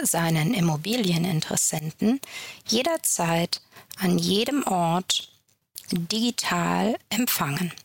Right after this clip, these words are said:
und vollumfänglich beraten. In jeden Realty Desk integriert finden sich Filme,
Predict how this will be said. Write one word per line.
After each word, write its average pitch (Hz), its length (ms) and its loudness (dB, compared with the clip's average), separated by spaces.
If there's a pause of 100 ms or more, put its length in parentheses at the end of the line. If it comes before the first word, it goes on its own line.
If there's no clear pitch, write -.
(240)
und 180 440 2
vollumfänglich 180 1040 0
beraten. 175 580 -4 (720)
In 165 100 0
jeden 214 320 2
Realty 185 340 0
Desk - 320 0
integriert 185 640 -2
finden 175 400 2
sich 147 280 0
Filme, 190 520 2